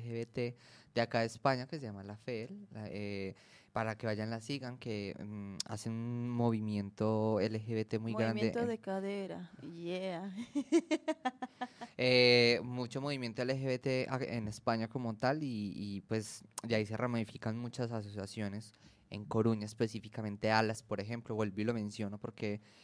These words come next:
Speaker 1: me gusta que la gente sepa que en Coruña existen asocia-, asociaciones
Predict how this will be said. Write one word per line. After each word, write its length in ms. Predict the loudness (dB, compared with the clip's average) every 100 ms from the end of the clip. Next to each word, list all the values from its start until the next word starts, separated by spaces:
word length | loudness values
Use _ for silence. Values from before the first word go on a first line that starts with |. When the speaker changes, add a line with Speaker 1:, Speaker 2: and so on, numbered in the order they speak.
| -12
Speaker 1:
me 80 | -8
gusta 260 | -6 -8 -8
que 120 | -6
la 80 | -6
gente 240 | -6 -6
sepa 340 | 0 0 2 -2
que 160 | -2
en 80 | -4
Coruña 560 | 0 2 2 2 0 -2 -12 -12
existen 600 | -12 -10 -10 -8 -4 -2
asocia-, 360 | -4 -2 -2 -2
asociaciones 1200 | -2 -2 -2 -2 -2 -6 -6 -4 -4 -2 -4 -8